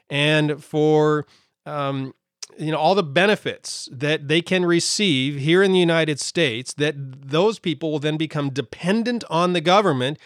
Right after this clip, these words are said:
and will continue to vote for government handouts and government payouts and government checks and government benefits. And, uh, that puts, keeps those politicians in power for longer.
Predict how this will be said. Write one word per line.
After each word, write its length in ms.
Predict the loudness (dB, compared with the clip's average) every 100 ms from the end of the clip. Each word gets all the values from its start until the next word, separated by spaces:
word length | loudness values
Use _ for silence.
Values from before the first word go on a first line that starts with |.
| -20 _
and 140 | -2 0
will 100 | 0
continue 540 | 0 0 -2 -2 -2
to 160 | -2 -4
vote 440 | 2 4 4 2
for 300 | -4 -2 -2
government 480 | 2 0 2 -2 -2
handouts 560 | -2 0 0 -2 -2
and 100 | -6
government 420 | -6 -6 -6 -8 -6
payouts 440 | -6 -4 -6 -8
and 100 | -8
government 380 | -8 -8 -12 -12
checks 380 | -10 -10 -10 -14
and 100 | -10
government 380 | -10 -10 -10
benefits. 580 | -6 -6 -6 -12 -18 -20 -20 _ _ _ _ _
And, 200 | -8 -6
uh, 120 | -4 -4
that 240 | -4 -4 _
puts, 380 | -2 -2 -2 -10 -12
keeps 380 | -6 -4 -4 -10 -10
those 460 | -4 0 0 -2
politicians 840 | -4 -2 0 -2 -4 -6 -6 -8 -8
in 200 | -8 -6
power 580 | -6 2 6 6 4 0
for 180 | -4 -2
longer. 500 | 4 4 2 -4